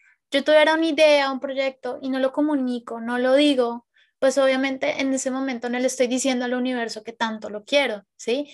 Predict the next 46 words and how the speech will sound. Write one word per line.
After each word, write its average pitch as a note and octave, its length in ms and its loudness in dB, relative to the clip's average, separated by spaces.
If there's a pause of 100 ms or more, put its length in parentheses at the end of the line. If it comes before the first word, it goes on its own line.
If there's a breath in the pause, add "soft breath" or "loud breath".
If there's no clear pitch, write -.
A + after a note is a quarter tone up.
(140 loud breath)
Entonces C4+ 260 0
probablemente C#4 640 4
me C4 80 -2
estoy B3+ 160 -4
cerrando B3 360 -2
las B3+ 160 -4
puertas A#3+ 340 -4
a - 40 -4
las A3+ 120 -6
posibilidades A#3+ 960 -2 (320 soft breath)
de C4+ 120 0
que C#4+ 200 4
de C#4+ 100 6
pronto C#4 300 0
me D#4 80 2
encuentre C4+ 400 0
y - 20 2
me D#4 140 0
cruce C4 520 -2
con D4 160 0
una B3 220 -6
persona, C4 480 -2
con C#4 180 -2
un A#3 120 -6
licenciado, A#3+ 680 0
yo A#3+ 140 -4
que A#3+ 100 -12
sé, B3 200 -4
que A#3+ 100 -12
me B3 120 -4
pueda A3+ 220 0
decir, A#3 280 -2
"Mira, C#4+ 340 0
acá A3+ 520 -6 (420 loud breath)
yo C4+ 100 0
conozco D#4 480 2
tal D4+ 160 2
sitio D4 220 -2
que D#4 100 -4
te D4 120 -2
puede G#3+ 200 -6
ayudar". C4 400 0 (320 soft breath)
Si - 240 -4
no C#4+ 160 2
lo F4+ 160 2
dices, C4+ 680 -8